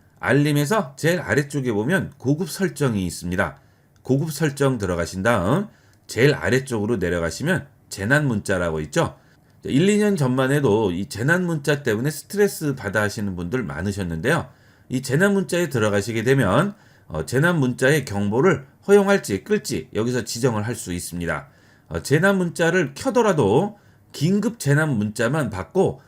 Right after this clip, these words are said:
나머지 재난 문자는 끌 수가 있죠. 자, 이렇게 해서 필요 없는 재난 문자는 끌 수가 있는 거죠. 긴급 재난 문자 같은 경우에는 혹시나 모를 일이 있을 수 있으니까 이것은 켜놓더라도 안전 안내 문자나 이런 것들은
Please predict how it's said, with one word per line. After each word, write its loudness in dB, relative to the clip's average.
나머지 2
재난 0
문자는 -2
끌 -4
수가 -2
있죠. 0
자, -10
이렇게 0
해서 0
필요 4
없는 0
재난 -2
문자는 -2
끌 -6
수가 -4
있는 -2
거죠. -2
긴급 0
재난 2
문자 0
같은 0
경우에는 0
혹시나 0
모를 -2
일이 -4
있을 -8
수 -8
있으니까 -4
이것은 -2
켜놓더라도 -2
안전 0
안내 -2
문자나 -2
이런 -4
것들은 -4